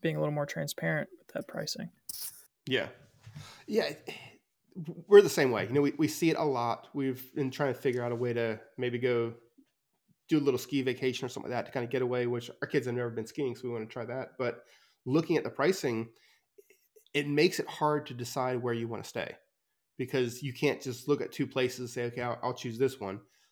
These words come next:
Speaker 2: There's a million different variables that go into it. And if you can break some of those barriers down, I think as a hotelier, it should do well for you. Again, A B T, always be testing. So,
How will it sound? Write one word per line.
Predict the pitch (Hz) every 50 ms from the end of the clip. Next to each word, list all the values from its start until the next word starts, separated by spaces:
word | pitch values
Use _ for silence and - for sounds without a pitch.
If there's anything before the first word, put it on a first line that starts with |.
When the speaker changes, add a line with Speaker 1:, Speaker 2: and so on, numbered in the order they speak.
| _ _ -
Speaker 2:
There's | - 143 123 - -
a | 139
million | 131 123 127 131 143 143 135 127
different | 120 127 117 - - -
variables | 120 127 131 139 131 131 139 131
that | - 107 117
go | 127 123 131
into | 135 131 - 151 143
it. | - -
And | 120
if | 120 117
you | 147 156
can | 151 143 117 110 - _ _ - - _ _ _ _ _
break | - 156 143 110
some | - 143
of | 131 123
those | 120 113
barriers | 117 113 117 120 127 127
down, | 120 131 123 123
I | 117
think | 120 - 110
as | 104 104 -
a | 110
hotelier, | 110 113 113 - 117 120 127 139 143 143 - _ _ _ _ _ _ _ _ _ _ _ -
it | 147 139 -
should | - - - - 170 165 151 139 123 117 - _ - 151
do | - 135 123
well | 113 117 107
for | 107 - - -
you. | 82 - - _ _ -
Again, | 120 117 120 120 113 95 98 - _ _ _ _ _ _ _ _ _ _ _ -
A | 135 131
B | 123 127 117
T, | 117 - 127 117 113 110 110 - _ _ _ -
always | 120 120 117 113 113
be | - 113
testing. | 110 - - - - - - - - _ _ _ _ _ _ _
So, | - - - - -